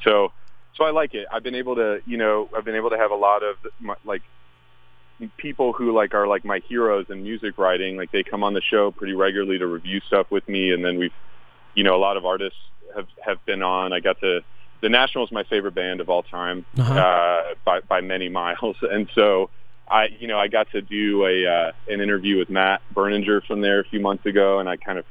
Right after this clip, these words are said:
Speaker 1: freaked out about that. It's, it's weird. I mean, you know this more than I do even. It's like when you get someone on the show that you just love, and then you gotta, like, interview 'em and stuff. It, for,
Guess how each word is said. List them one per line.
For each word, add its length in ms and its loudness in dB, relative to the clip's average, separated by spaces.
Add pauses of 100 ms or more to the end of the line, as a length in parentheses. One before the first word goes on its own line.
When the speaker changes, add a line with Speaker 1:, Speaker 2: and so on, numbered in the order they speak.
Speaker 1:
freaked 320 -2
out 300 4 (580)
about 260 2
that. 200 2
It's, 120 -4
it's 220 -2
weird. 160 4
I 80 2
mean, 180 -4
you 80 -6
know 140 0
this 260 -2
more 220 -2
than 120 -6
I 160 0
do 200 -4
even. 260 -4
It's 160 -8
like 160 -2
when 100 -6
you 140 -6
get 240 0 (920)
someone 340 0
on 120 2
the 100 0 (120)
show 320 4
that 240 -4
you 100 -8
just 220 -6 (340)
love, 680 0
and 100 -6
then 120 -4
you 80 -8
gotta, 180 0
like, 200 0 (100)
interview 440 0
'em 120 -2
and 80 -4
stuff. 240 0
It, 140 0
for, 100 -2